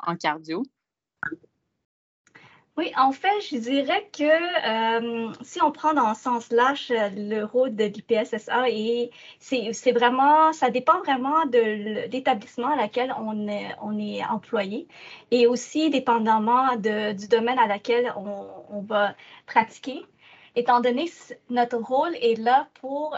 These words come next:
Speaker 2: selon les besoins aussi. Ça fait qu'on développe le rôle selon la population et les besoins requis. Étant donné que on a un es-, on est comme vraiment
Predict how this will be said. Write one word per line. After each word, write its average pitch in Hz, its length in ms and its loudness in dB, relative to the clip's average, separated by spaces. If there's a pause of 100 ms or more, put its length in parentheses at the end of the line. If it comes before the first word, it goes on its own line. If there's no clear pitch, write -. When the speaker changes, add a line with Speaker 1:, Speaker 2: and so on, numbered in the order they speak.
Speaker 2:
selon 240 340 -2
les 277 160 -2
besoins 220 560 -6
aussi. 226 300 -12
Ça - 120 -6
fait 226 140 -4
qu'on 226 400 -2
développe 247 580 0
le 226 140 -2
rôle 233 180 0
selon 233 300 -4
la 214 120 0
population 240 680 -4
et 220 140 -4
les 208 160 -4
besoins 220 380 -4
requis. 240 360 -8 (580)
Étant 254 280 2
donné 240 260 2
que - 100 -6 (560)
on 233 220 0
a 254 240 6
un 233 100 -2
es-, 240 220 -8
on 233 160 -8
est 233 100 -8
comme 302 440 -2 (360)
vraiment 262 560 0